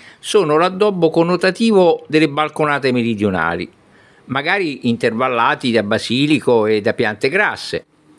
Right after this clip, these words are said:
E fino a ieri nessuno avrebbe scommesso che da fiori più duraturi, meno effimeri dei gerani, potesse avere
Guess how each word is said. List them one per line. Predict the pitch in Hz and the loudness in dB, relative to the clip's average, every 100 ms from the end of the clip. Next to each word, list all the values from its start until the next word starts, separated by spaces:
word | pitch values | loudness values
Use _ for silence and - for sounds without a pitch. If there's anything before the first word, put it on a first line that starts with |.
| _ _ _ | _ _ _
E | 196 | -2
fino | - 269 | 0 0
a | 208 | 2
ieri | 143 117 98 92 104 104 - - - | 2 2 2 0 -2 -4 -12 -16 -2
nessuno | 190 - - 269 165 | 0 0 -2 2 4
avrebbe | 190 214 151 | 2 2 0
scommesso | 147 160 208 254 - 135 107 - - | 2 0 2 0 2 2 0 -2 -20
che | - 127 | -4 -2
da | 120 | -2
fiori | 117 165 175 139 | 2 4 4 2
più | - 151 | 0 -2
duraturi, | 131 147 156 151 165 131 113 113 101 - - - | 2 2 4 4 2 2 2 2 -2 -14 -20 -4
meno | 139 180 175 | 0 2 2
effimeri | - - 196 175 127 117 110 | -2 0 2 4 4 2 0
dei | 131 | 0
gerani, | 139 180 208 247 247 240 - - - - - | 0 0 2 0 -2 -8 -12 -20 -20 -20 -8
potesse | 220 214 233 220 226 | 0 4 4 2 4
avere | 208 220 | 4 2